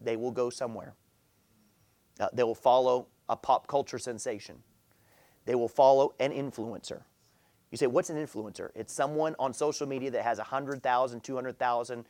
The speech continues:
a couple million followers, and because they have followers, supposedly,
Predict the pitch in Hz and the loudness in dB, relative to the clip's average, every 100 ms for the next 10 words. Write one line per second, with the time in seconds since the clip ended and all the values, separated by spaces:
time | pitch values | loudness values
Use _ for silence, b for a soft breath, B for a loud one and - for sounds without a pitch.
0 | b b b 127 - 156 135 123 120 131 | b b b -8 2 4 4 0 0 0
1 | 143 131 - 127 139 156 165 170 135 135 | 0 0 6 8 6 4 0 -4 -2 -2
2 | 123 151 151 135 127 120 - 170 160 120 | 0 4 4 4 4 2 2 2 2 0
3 | 113 117 - - 127 147 156 127 110 117 | -2 -6 -12 -10 0 2 2 -2 -6 -6